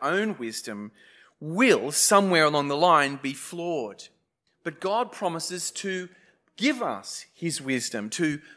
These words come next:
make us wise. It's something we can not only study to learn, to know, but actually pray for. So at the point of a difficult decision that you are making,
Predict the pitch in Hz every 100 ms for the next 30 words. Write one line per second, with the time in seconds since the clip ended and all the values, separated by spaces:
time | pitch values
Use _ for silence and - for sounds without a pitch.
0 | - 170 226 285 - 165 139 - 127 127
1 | 107 101 101 - _ - 190 254 254 226
2 | 185 170 160 156 - 165 185 196 160 139
3 | - - 202 185 165 - 143 165 208 160
4 | 147 147 151 240 214 156 180 185 - 165
5 | 147 - - _ - 214 208 233 - 160
6 | 120 98 _ _ _ - - - 285 294
7 | - - 240 220 208 185 170 147 208 240
8 | 233 196 151 - _ _ - 160 - 208
9 | 170 101 104 151 - 160 135 143 170 170
10 | 117